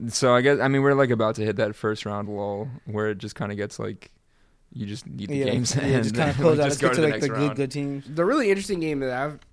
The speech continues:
Speaker 3: been, or series I've been watching is the Trailblazers and the Thunder. That's
Speaker 1: Yeah.
Speaker 3: been, like, the biggest one, I'd, I'd say.
Speaker 1: Yeah, it's been cool to see Portland be good.
Speaker 3: I just, I knew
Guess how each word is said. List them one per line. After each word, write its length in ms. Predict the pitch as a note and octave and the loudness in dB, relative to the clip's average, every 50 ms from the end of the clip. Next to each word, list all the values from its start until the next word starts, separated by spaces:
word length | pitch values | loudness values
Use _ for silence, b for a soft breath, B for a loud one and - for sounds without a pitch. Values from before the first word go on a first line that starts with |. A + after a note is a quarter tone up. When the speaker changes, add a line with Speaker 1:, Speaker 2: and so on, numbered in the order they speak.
| _ _ | _ _
Speaker 3:
been, 300 | - A#2 B2+ B2 B2+ - - | -16 -12 -12 -10 -12 -12 -8
or 140 | A#2+ C3 B2 | -8 -6 -6
series 340 | - - E3+ D#3+ D3+ C#3 D3 | -4 -2 -2 0 0 0 -2
I've 100 | C#3 C3+ | -4 -4
been 100 | C3 B2 | -4 -6
watching 280 | B2 B2 A#2+ B2 B2 | -8 -8 -10 -10 -12
is 120 | A#2 A2+ G#2+ | -14 -14 -14
the 80 | A2+ G#2+ | -18 -18
Trailblazers 560 | - - D3+ C#3+ C#3 C3+ C#3 C3+ A#2+ A#2 A#2+ | -12 -6 -6 -4 -4 -4 -4 -6 -6 -8 -12
and 80 | A#2 | -14
the 60 | A#2 A2 | -14 -12
Thunder. 420 | - B2+ B2+ A#2+ G2+ G2 F2+ - _ _ _ _ _ _ _ _ | -12 -10 -10 -10 -12 -16 -20 -20 _ _ _ _ _ _ _ _
That's 140 | - G2+ A2+ | -6 -2 2
Speaker 1:
Yeah. 200 | B2 B2+ B2+ A2+ - | 4 4 4 4 2
Speaker 3:
been, 20 | C#3+ | 0
like, 140 | C3+ B2+ - - _ _ _ _ _ - | -4 -6 -10 -16 _ _ _ _ _ -16
the 160 | B2 C3 C3 | -14 -14 -10
biggest 420 | C3 C#3+ E3+ E3+ E3 D3 C#3 - | -4 -2 0 0 0 -2 -6 -8
one, 180 | C3+ B2 A2+ A2 | -10 -12 -12 -10
I'd, 280 | G#2+ G#2+ A2 G#2+ - A#2 | -12 -12 -14 -16 -16 -14
I'd 200 | A#2 A2+ A2 - | -12 -12 -12 -14
say. 280 | - A2 G#2 G2+ A2 _ _ _ _ _ | -14 -14 -14 -14 -18 _ _ _ _ _
Speaker 1:
Yeah, 380 | A2 A2+ B2 B2+ B2 A#2 A2 - | 0 2 4 4 6 4 4 4
it's 180 | A2+ B2+ A#2+ | 0 -2 0
been 240 | - E3+ E3+ D#3+ C#3 | 0 0 0 0 -2
cool 260 | - - B2+ C3+ C#3+ | -2 0 0 0 0
to 80 | C3 A#2+ | 0 -2
see 540 | - - A#2+ A#2+ A#2+ A#2 A#2 A2+ A2 G2+ - - _ _ _ _ _ _ _ | -2 -2 -2 -2 -2 -2 -4 -6 -8 -10 -12 -16 _ _ _ _ _ _ _
Portland 380 | - B2 A#2+ A#2+ A2+ A2+ A2 | -4 -4 -2 -2 -2 -4 -4
be 100 | A2 A2 | -6 -6
good. 420 | F#2+ G#2+ G#2+ G#2+ G#2+ G#2 G2 C3+ C3+ - _ _ _ _ _ _ _ - - - | -6 -6 -4 -4 -4 -6 -8 -12 -16 -18 _ _ _ _ _ _ _ -18 -6 -2
Speaker 3:
I 100 | F3+ B3+ | -2 -2
just, 280 | E4 D#4+ B3+ - - - _ _ _ _ - | -2 -2 -6 -8 -12 -16 _ _ _ _ -4
I 140 | - G3+ B3+ | 0 2 2
knew 380 | C#4 C4+ C4 C#4 C#4+ C#4 C#4 | 2 2 0 -2 -2 -2 -2